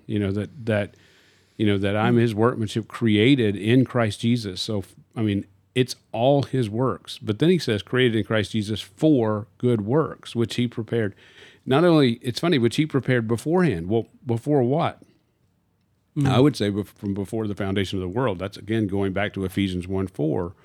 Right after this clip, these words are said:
Speaker 1: so that we would walk in him, them. So any good works that I'm doing are works that God has prepared beforehand. And if I see it any other way, then I'm actually, that it actually becomes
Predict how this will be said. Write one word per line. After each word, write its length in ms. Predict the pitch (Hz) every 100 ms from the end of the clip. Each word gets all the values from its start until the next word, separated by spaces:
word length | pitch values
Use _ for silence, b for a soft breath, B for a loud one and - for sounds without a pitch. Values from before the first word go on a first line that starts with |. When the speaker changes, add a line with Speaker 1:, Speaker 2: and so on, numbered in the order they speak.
| b b b b
Speaker 1:
so 200 | - 117
that 160 | 107 107
we 120 | 127
would 180 | 123 98
walk 360 | 110 160 156
in 100 | 95
him, 200 | 90 87
them. 240 | - 98 90
So 340 | - 110 98 - b b b 123
any 260 | 139 165
good 220 | 135 139
works 320 | 113 127 127 -
that 100 | 110
I'm 180 | 104
doing 480 | 95 127 143 117 101
are 320 | 95 107 101 92 -
works 360 | 117 117 117 -
that 180 | 95
God 320 | 92 95 117 131
has 160 | 123
prepared 540 | - 107 - 107 104 95
beforehand. 840 | 98 - 117 127 101 87 67 - _
And 120 | 117
if 120 | 95 123
I 100 | 131
see 280 | - 170
it 100 | 123
any 200 | 127 143 139
other 180 | 120 104
way, 400 | 123 135 113 101
then 160 | 101
I'm 180 | 104 107
actually, 560 | 107 107 - 104 98 95
that 280 | 98 104 -
it 140 | 101
actually 300 | 104 101 104
becomes 580 | 95 92 107 92 -